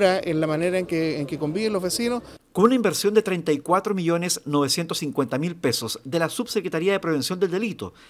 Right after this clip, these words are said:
Speaker 2: y el aporte municipal de más de veinticuatro millones de pesos, la municipalidad potencia la política de seguridad pública de la comuna, dando énfasis en el trabajo conjunto con las organizaciones sociales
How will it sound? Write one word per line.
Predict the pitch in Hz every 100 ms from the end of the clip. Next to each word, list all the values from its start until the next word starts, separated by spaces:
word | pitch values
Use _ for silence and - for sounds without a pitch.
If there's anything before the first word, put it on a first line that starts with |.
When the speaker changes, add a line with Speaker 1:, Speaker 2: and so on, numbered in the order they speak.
| -
Speaker 2:
y | -
el | 226
aporte | 214 208 226
municipal | 196 190 170 170 185
de | 170
más | 165 180
de | 180
veinticuatro | 156 127 127 170 180 170
millones | 135 143 107
de |
pesos, | 98 160 160 131 123 - - - -
la | 143
municipalidad | 190 240 240 202 156 156 190
potencia | 165 175 196 208
la | 180
política | 139 151 202 175
de | 131
seguridad | 131 117 139 143
pública | 240 226 220 202
de |
la | 214
comuna, | 233 247 196 101 - _ _ _
dando | 98 151 170 147
énfasis | 208 208 202 220 208 -
en | 254 254
el | 233
trabajo | 160 170 190
conjunto | 175 143 - 196 180 196 185
con | 226
las | 208 -
organizaciones | 220 208 190 190 185 185
sociales | 113 - 160 160 160